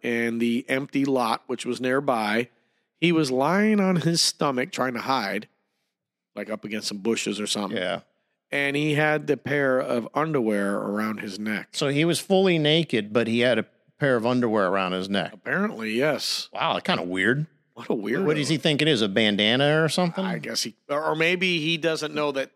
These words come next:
Speaker 1: underwear go feet first, not head first.
Speaker 2: Yeah, he put, he had it wrapped around his
Speaker 1: I
Speaker 2: neck.
Speaker 1: mean, whatever shit you're on that makes you think that underwear goes head first, not feet first,
Speaker 2: Yeah.
Speaker 1: that's some good shit.
Speaker 2: Uh, must be. Must be.
Speaker 1: <laughs>
Speaker 2: Well,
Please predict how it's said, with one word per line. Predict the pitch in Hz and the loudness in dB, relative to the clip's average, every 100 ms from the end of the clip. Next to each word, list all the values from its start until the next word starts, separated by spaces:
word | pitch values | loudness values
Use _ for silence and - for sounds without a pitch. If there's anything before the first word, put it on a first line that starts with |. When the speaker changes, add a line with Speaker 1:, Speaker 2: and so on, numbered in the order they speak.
| - | -8
Speaker 1:
underwear | 143 139 135 | -4 -2 -2
go | 127 127 120 | -2 -4 -4
feet | - 165 160 | -2 -2 -2
first, | - 156 160 - | 0 0 0 -2
not | - | -4
head | - 156 156 | 0 -2 -2
first. | 165 170 180 - | -2 -2 -2 -4
Speaker 2:
Yeah, | 117 | -2
he | 104 | -2
put, | - 123 110 | 0 -2 2
he | |
had | 120 | 2
it | 107 | 2
wrapped | 110 117 - | 2 0 0
around | 110 107 | -2 0
his | 92 | -2
Speaker 1:
I | 107 | -2
Speaker 2:
neck. | 113 | -2
Speaker 1:
mean, | 95 | 0
whatever | 156 170 196 220 240 | 2 4 2 4 2
shit | 220 - 180 196 | 2 2 2 2
you're | 151 147 | 2 4
on | 131 120 107 101 90 _ _ | 2 2 0 -2 -6 _ _
that | 120 | -6
makes | 131 139 156 | -2 -2 2
you | 175 165 | 2 0
think | - 143 131 | 0 -2 0
that | - 117 | -4 -2
underwear | 127 131 123 120 | -2 0 2 2
goes | 110 107 98 | 2 0 0
head | 127 127 | -2 -2
first, | 113 123 120 | -2 -4 -4
not | 120 113 | -4 -6
feet | 110 131 131 | -2 -2 -2
first, | 131 131 92 | -4 -2 0
Speaker 2:
Yeah. | 92 95 | 2 2
Speaker 1:
that's | 90 | 0
some | 113 | -4
good | 104 101 | -6 -4
shit. | - 110 98 - | -4 -4 -4 -8
Speaker 2:
Uh, | 90 | -12
must | 92 95 - - | -4 -4 -4 -4
be. | 113 143 - - - - | -2 -2 -8 -16 -14 -10
Must | 113 - - | -10 -10 -10
be. | 95 | -8
Speaker 1:
<laughs> | |
Speaker 2:
Well, | 98 139 123 | -2 -2 -2